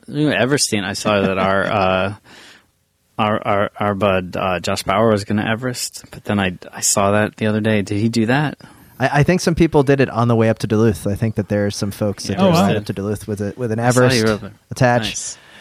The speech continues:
Speaker 2: Um, I
Speaker 1: That'd be a
Speaker 2: will,
Speaker 1: good place to do
Speaker 2: um,
Speaker 1: it.
Speaker 2: you know, I th-, little guy, thanks for sharing. I think that this is a developing story. Obviously, there's so much to talk about,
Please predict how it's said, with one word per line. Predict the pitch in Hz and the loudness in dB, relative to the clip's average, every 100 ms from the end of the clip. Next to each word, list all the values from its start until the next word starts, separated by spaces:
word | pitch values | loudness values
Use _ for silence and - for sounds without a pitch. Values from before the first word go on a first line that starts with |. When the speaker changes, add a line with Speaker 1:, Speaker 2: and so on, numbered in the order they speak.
| - - | -12 -2
Speaker 2:
Um, | 131 131 139 | 2 2 0
I | - 156 | 0 2
Speaker 1:
That'd | |
be | 170 | 2
a | 180 175 | 2 4
Speaker 2:
will, | 170 | 4
Speaker 1:
good | - | 2
place | 110 107 | -2 -4
to | |
do | 127 120 | -2 0
Speaker 2:
um, | 110 | -2
Speaker 1:
it. | 110 - - _ _ _ _ _ _ _ _ _ _ _ _ _ _ _ | -4 -10 -16 _ _ _ _ _ _ _ _ _ _ _ _ _ _ _
Speaker 2:
you | 147 | 0
know, | 143 | 2
I | 139 139 | 4 2
th-, | - _ _ _ _ _ | -2 _ _ _ _ _
little | - 151 | 0 2
guy, | 147 | 2
thanks | 135 156 - | 2 0 0
for | 135 | 2
sharing. | 131 135 147 - - | 4 2 0 -6 -4
I | 117 | 0
think | 135 120 | 2 2
that | |
this | 117 117 | 0 2
is | 117 | 0
a | 104 | -2
developing | 110 113 113 101 | 2 2 2 -4
story. | - 110 107 107 - | -2 0 2 0 -2
Obviously, | 110 107 117 107 - 107 104 - _ _ _ _ _ _ - | -2 2 2 0 -2 -2 -2 -6 _ _ _ _ _ _ -8
there's | 123 113 | -2 -2
so | - 135 | 0 2
much | 120 117 - | 2 2 0
to | |
talk | 110 104 - | -2 0 0
about, | 139 147 | 0 0